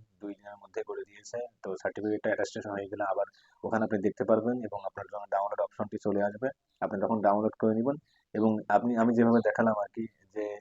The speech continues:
ইলেকট্রনিক অ্যাটাস্টেশন সার্টিফিকেটটা দেয় আর কি, ওটা ডাউনলোড করে ওইটাই আর কি মূলত প্রমাণ করে যে আপনার সার্টিফিকেটটা এই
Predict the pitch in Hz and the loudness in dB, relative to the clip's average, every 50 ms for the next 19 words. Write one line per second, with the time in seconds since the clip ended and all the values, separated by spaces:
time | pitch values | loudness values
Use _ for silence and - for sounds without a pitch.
0 | - - 131 131 - - 139 135 135 127 113 - 104 - - 127 120 127 113 - | 6 8 8 8 10 8 6 6 6 6 6 6 6 6 6 4 4 4 4 4
1 | 107 - - 123 120 117 - - 113 98 107 104 104 101 101 - - 139 - - | 4 4 4 4 4 4 4 4 4 6 6 6 6 6 4 2 0 -4 -4 -6
2 | _ - 110 110 101 110 104 104 104 107 110 110 - - - 120 127 139 151 - | _ -2 -2 0 2 2 4 4 6 6 6 4 2 2 4 4 6 6 4 0
3 | - _ _ _ _ _ _ _ - 123 131 131 127 160 160 160 160 156 143 127 | -4 _ _ _ _ _ _ _ 6 10 10 10 12 12 12 12 12 12 12 12
4 | - 139 131 127 127 127 123 127 - 127 123 123 127 131 - 131 113 113 104 110 | 10 8 8 10 10 8 8 8 8 10 10 12 10 10 10 8 8 8 8 4
5 | 117 127 127 113 110 107 - 113 - - 107 - - - 120 123 123 - - 135 | 0 -2 0 0 0 0 0 -2 0 2 2 2 2 4 4 4 4 6 6 6
6 | 139 143 139 - 110 110 107 | 6 6 4 2 2 4 4